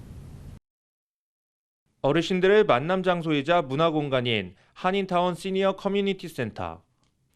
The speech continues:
시니어 센터가 코로나 규제가 전면 폐지돼도 당분간 휴관하겠다는 뜻을 밝혔습니다.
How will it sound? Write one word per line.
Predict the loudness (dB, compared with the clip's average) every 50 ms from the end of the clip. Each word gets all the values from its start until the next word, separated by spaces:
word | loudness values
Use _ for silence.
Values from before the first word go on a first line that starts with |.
| _ _ _ _ _ _ _ _ _
시니어 | -2 0 2 4 4 2
센터가 | 2 2 -2 -2 -2 -2 0 2 2 2 0 0 -4 -10 _
코로나 | 0 0 2 4 4 2 2
규제가 | 0 0 0 2 2 2 2 2
전면 | 0 -2 -2 0 0 0 0 2
폐지돼도 | 2 0 0 2 0 0 0 2 2 2 2 0 -2 -6
당분간 | -6 -4 -4 -2 -2 -2 0 2 2 0 0 0
휴관하겠다는 | -4 -2 0 2 2 2 0 -2 -2 -2 -2 0 0 -2 -2
뜻을 | -2 0 0 2 2
밝혔습니다. | 0 0 -2 -4 -8 -8 -10 -8 -6 -4 -4 -4 -6 -8